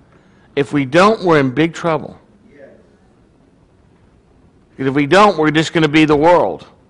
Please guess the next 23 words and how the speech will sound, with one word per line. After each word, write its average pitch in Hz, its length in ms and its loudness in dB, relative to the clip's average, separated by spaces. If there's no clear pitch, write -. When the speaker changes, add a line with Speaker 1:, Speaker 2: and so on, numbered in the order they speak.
Speaker 1:
And 127 100 -6
we 139 80 -2
can 143 120 -2
do 147 80 2
whatever 175 480 4
we 196 100 4
want, 180 600 4
and, 139 260 -4
you 147 120 -2
know, 117 420 -2
I 143 80 0
love 175 180 6
how 185 80 6
they, 160 280 4
and 160 300 -4
they 156 120 0
pick 196 280 -2
and 170 120 -2
choose 165 360 0
too, 143 280 0
right? 120 340 -2
You 123 80 -6
know, 101 280 -6